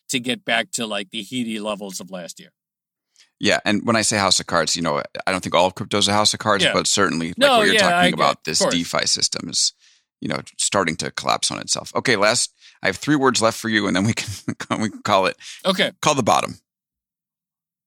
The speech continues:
Speaker 1: Oh,
Speaker 2: <laughs>
Speaker 1: you know what? So I, I, uh, that's brutal. I don't know, but I will say this, like, I, I, I got my start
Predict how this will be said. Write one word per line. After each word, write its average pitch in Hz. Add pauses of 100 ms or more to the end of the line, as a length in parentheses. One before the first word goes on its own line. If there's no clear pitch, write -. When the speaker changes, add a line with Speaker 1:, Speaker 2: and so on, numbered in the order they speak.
(280)
Speaker 1:
Oh, 226 (520)
Speaker 2:
<laughs> -
Speaker 1:
you 226
know 294
what? 233
So 208
I, 196
I, 214
uh, 196 (100)
that's 208
brutal. 180 (200)
I 180
don't 220
know, 196
but 208
I 220
will 269
say 214
this, 160
like, 170 (500)
I, 220
I, 220
I 214
got 208
my 185
start 160